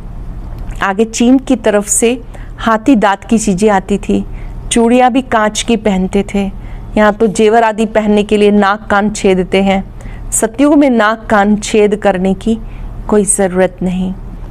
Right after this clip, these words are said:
यहाँ तो माया ऐसी है, सबके नाक कान काट लेती है। तुम बच्चे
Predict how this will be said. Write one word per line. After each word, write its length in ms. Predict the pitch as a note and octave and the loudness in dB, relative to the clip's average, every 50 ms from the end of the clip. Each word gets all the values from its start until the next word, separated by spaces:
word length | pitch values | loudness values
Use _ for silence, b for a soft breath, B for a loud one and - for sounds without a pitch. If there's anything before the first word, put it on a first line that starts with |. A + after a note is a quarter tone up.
| - - - | -2 0 2
यहाँ 200 | - G3+ G3 G3 | 4 4 4 2
तो 160 | F#3+ - A3+ | 2 2 2
माया 300 | A3 G#3+ G3+ F#3+ G3 G3+ | 4 4 4 2 2 0
ऐसी 480 | G3+ - - G3+ G3 - - B3+ C4 B3+ | 0 2 0 0 0 0 2 4 4 4
है, 180 | B3 B3+ C#4+ B B B B B B - | 4 4 2 B B B B B B -6
सबके 400 | - - B3+ B3+ - - D4 D4 | -2 0 0 0 0 0 0 2
नाक 300 | C4+ A#3 G#3 F#3+ - - - | 2 2 2 0 -2 -2 0
कान 180 | A3 G#3+ A3 | 2 2 2
काट 380 | A3 A3 G#3+ G3 G3 G#3 G#3+ - | 2 0 0 -2 -2 -2 -2 0
लेती 340 | G3 F#3 F#3 - - F3+ F#3 | 0 0 0 0 -2 -2 0
है। 260 | G3 G3 F#3+ F#3+ G3 B B B B B B B B - - - | 0 0 -2 -4 -6 B B B B B B B B -8 -2 2
तुम 180 | D4+ D4+ D4 | 4 4 4
बच्चे 520 | A3 G#3 G#3 - - - - G#3+ G#3 G3+ | 4 4 0 -2 -6 -2 -2 0 0 -2